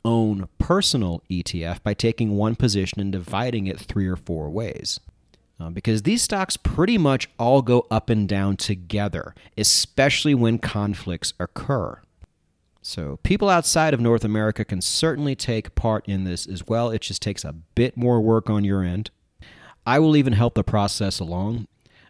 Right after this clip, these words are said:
by providing you a link down in the show notes of the top twenty defense contractors in the world. Uh, you are probably going to see about ninety-eight percent of all the business being done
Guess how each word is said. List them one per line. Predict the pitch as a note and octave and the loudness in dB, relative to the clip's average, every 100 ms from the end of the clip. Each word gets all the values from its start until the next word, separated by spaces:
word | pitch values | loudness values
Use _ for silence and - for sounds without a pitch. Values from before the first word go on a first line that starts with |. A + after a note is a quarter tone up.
| - | -12
by | F2+ G2 F#2+ | -4 -2 0
providing | A#2+ A2 C#3+ F#3+ F3 | 0 2 4 4 6
you | C#3+ | 6
a | |
link | A2+ B2 A#2 | 6 2 2
down | G#2+ | 0
in | F#2+ | 0
the | F2+ | -2
show | - A2+ | 0 0
notes | G2 E2+ F#2+ | 0 -4 -6
of | F2 | -8
the | |
top | - - B2+ C3 - | -8 -6 -4 -4 -6
twenty | - - C#3+ C#3+ C3+ | -10 -2 0 2 2
defense | A#2 - A2+ A2 | -2 0 0 0
contractors | - G2+ F#2+ - F#2+ F2+ F#2 F2 - - | -2 -4 -4 -4 -6 -6 -6 -6 -6 -2
in | G#2 A2 | 0 2
the | G2+ | 2
world. | E2+ E2+ D#2+ A1 - - _ _ - | 0 -2 -4 -6 -12 -18 _ _ -16
Uh, | D#2 C#2 | -12 -8
you | E2 A#2 | 0 2
are | C#3+ | 2
probably | C#3+ C3 A2+ | 4 4 4
going | A#2 | 2
to | A2 | 0
see | - G#2 | 0 -2
about | F2+ G2+ | -2 -2
ninety-eight | G#2 A2 A#2+ B2+ B2 A2+ A2 G#2 | 0 2 4 4 4 4 2 -2
percent | G2+ F#2+ - G2+ - | -4 -4 -4 -6 -6
of | F#2+ F2 _ - | -8 -8 _ -4
all | A#2 B2 A#2+ | 0 2 2
the | A2 F#2+ | 0 0
business | G2+ F#2+ F#2+ F2+ - | 0 0 -2 -4 -2
being | G2+ F#2 F2 | -2 -2 -2
done | F2+ E2+ D#2 | -4 -6 -8